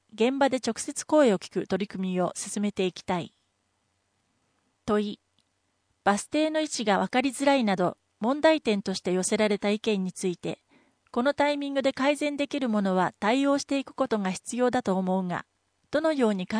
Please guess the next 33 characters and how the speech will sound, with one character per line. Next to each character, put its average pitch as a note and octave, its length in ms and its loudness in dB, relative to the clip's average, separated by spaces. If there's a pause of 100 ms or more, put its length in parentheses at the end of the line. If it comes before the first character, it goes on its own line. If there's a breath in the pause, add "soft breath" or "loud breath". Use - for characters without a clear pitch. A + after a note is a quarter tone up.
(160)
え B3 160 0
て G3+ 140 -4
い F3+ 100 0
る E3+ 100 -4
か。 - 220 -6 (1400)
答 A3+ 340 0
え。 - 160 -4 (840)
こ B3 120 2
れ D4 120 4
ま D#4 140 2
で A#3+ 120 2
も G3 260 0
早 D#4 280 2
期 - 120 -6
に G3+ 120 0
対 C#4+ 320 2
応 D4 100 2
で C#4+ 100 -2
き D4 120 -4
る A3+ 100 0
課 G#3 120 -2
題 G#3+ 220 2
に A3+ 120 -2
つ - 160 -6
い A3 80 -4
て F3+ 140 -2
は E3 200 -2
対 B3 300 0
応 B3 100 4
し - 60 -6
て A3+ 140 -2
き - 100 -18
た。 - 200 -8